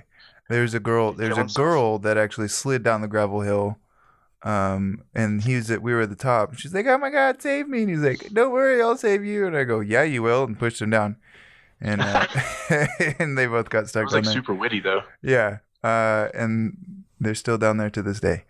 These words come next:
Speaker 1: Uh,
Speaker 2: <laughs> They're still trying.
Speaker 1: <laughs>
Speaker 2: Every time they try to crawl out, they
Speaker 1: they're still
Speaker 2: slip.
Speaker 1: trying to get out. Uh, yeah, no,
Speaker 2: I,
Speaker 1: those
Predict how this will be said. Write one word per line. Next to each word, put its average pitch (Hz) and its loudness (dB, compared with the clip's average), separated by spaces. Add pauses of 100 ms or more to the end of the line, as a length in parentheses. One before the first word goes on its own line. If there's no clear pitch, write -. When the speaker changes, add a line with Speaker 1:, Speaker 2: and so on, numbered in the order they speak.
(540)
Speaker 1:
Uh, 101 0 (120)
Speaker 2:
<laughs> - -2
They're 127 2
still 127 0
trying. 123 -2 (180)
Speaker 1:
<laughs> - -12
Speaker 2:
Every 123 -2
time 117 0
they 107 -4
try 107 2
to 101 0
crawl 98 0
out, 98 0
they 98 -2
Speaker 1:
they're 101 -2
still - -4
Speaker 2:
slip. 113 -2
Speaker 1:
trying 110 0
to 107 -2
get 107 -2
out. 104 0 (600)
Uh, 101 0
yeah, 95 0
no, 98 0
Speaker 2:
I, 101 2 (140)
Speaker 1:
those 139 -2